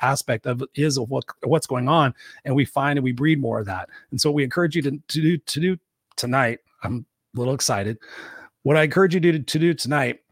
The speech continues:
is take notes, and take notes of the things that are most important to you, that really speak to you, that say, "Wow, that's really important. That's fascinating." And then I want you to repeat that back in your mind. I want you to make that a, a conscious habit of repeating what it is that really impacted you, because as you start to absorb that and as you start to implement that in your life,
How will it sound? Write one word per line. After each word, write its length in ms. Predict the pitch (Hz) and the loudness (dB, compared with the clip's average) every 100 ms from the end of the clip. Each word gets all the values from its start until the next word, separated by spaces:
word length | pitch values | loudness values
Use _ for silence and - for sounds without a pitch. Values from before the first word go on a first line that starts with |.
| - 135 | -8 0
is 300 | 131 131 - | 4 4 2
take 180 | 156 127 | 0 0
notes, 380 | 131 - - - | -4 -4 -8 -6
and 140 | 135 180 | -4 0
take 160 | 196 | 0
notes 240 | 170 175 135 | 2 0 0
of 60 | |
the 80 | 127 | -2
things 220 | 165 170 | 0 0
that 120 | 143 | 0
are 100 | 131 | -2
most 240 | 123 160 143 | 0 -2 -2
important 300 | 120 143 123 | -2 -2 -2
to 80 | 120 | -4
you, 20 | |
that 80 | 117 | -2
really 200 | 151 220 | 0 2
speak 320 | - - 156 | 2 0 0
to 120 | 147 127 | 0 -4
you, 40 | |
that 100 | 113 | -2
say, 160 | - 113 | -4 -4
"Wow, 300 | 143 143 120 | -4 -2 -4
that's 220 | 151 - | -4 -2
really 160 | 165 | -2
important. 280 | 135 - 127 | -2 -2 -2
That's 120 | 120 | -2
fascinating." 480 | - 143 - 127 110 - - - - | -2 -2 -2 -2 -4 -6 -16 -12 -2
And 140 | 135 | 2
then 260 | 165 170 165 - | 4 4 0 -2
I 40 | |
want 200 | 170 208 | 0 2
you 60 | 240 | 2
to 40 | |
repeat 300 | 226 160 202 | 0 2 0
that 160 | 160 123 | 0 0
back 160 | 135 135 | 0 0
in 80 | |
your 80 | 123 | -2
mind. 300 | 123 127 107 | 0 -2 -2
I 20 | |
want 220 | 123 160 170 | -2 0 0
you 40 | |
to 60 | 156 | 0
make 220 | 165 - | 0 2
that 120 | 160 | 0
a, 120 | 127 - | 0 -6
a 60 | - | -4
conscious 360 | 151 170 185 | -2 0 -2
habit 380 | - 143 147 139 | -2 0 2 0
of 280 | 120 120 104 - - - | 0 -2 -2 -10 -10 -2
repeating 380 | 127 - 185 165 | -2 0 2 4
what 100 | 165 | 4
it 100 | 151 | 2
is 140 | 143 | 0
that 100 | 127 | -2
really 260 | 135 165 147 | 0 0 0
impacted 400 | 147 120 110 110 | 0 -4 -4 -4
you, 80 | 117 | -4
because 260 | 117 123 | -2 -4
as 220 | 113 143 | -2 0
you 60 | 170 | 0
start 240 | - 156 156 | 0 -2 0
to 80 | |
absorb 320 | 143 143 143 123 | -2 2 0 0
that 140 | 117 | -2
and 100 | 123 | -2
as 140 | 143 | -2
you 40 | 156 | -2
start 240 | - 139 | -2 -2
to 140 | - 143 | -2 -2
implement 380 | 151 135 127 123 | 0 0 0 0
that 80 | |
in 60 | 120 | 0
your 100 | 117 | 0
life, 260 | 123 120 | 2 2